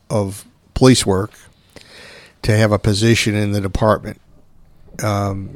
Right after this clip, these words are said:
and at the time we structured the agreement, it was based on the, the size of the department. So as the department grew, more positions had to open up.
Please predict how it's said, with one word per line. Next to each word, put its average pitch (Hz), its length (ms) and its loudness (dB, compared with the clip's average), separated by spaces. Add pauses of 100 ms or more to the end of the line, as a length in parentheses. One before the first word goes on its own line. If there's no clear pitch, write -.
(160)
and 101 460 -8 (140)
at - 100 -6
the - 80 -6
time 131 360 0
we 110 120 -2
structured 113 640 0
the 98 160 -6
agreement, 113 720 2 (720)
it 107 200 -4 (160)
was 110 140 -2
based 120 320 4
on 110 140 2
the, 107 300 -2 (280)
the 107 260 -12
size 139 460 6
of 117 180 4
the 113 100 0
department. 110 680 2
So 113 120 0
as 104 120 -4
the 104 60 -8
department 110 520 -4
grew, 113 420 -2
more 107 260 -2
positions 104 600 -4
had 104 200 -6
to 95 140 -8
open 98 320 -8
up. - 320 -16